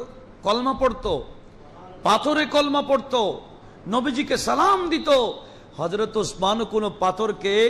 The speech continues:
এরকম হাতের মুষ্টিতে নিলে হযরত উসমানের হাতও কঙ্কর, পাথর, এগুলা কলমা পড়তো।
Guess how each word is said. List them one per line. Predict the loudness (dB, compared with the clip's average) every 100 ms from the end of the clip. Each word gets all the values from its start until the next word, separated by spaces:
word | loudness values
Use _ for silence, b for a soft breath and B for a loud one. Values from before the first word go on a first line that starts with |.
| 0 -2
এরকম | -2 -2 -4 0
হাতের | 0 0 -2
মুষ্টিতে | -4 -6 -8 -8 -8
নিলে | -6 0 2 4 2 -2 B B B
হযরত | -2 -2 -2 -4
উসমানের | -6 -4 -2 0 2
হাতও | 0 0 0
কঙ্কর, | 0 -2 -4 -2 -2
পাথর, | 0 -2 0 -4
এগুলা | -2 -2 -2
কলমা | 0 -2 0
পড়তো। | -2 -4 -6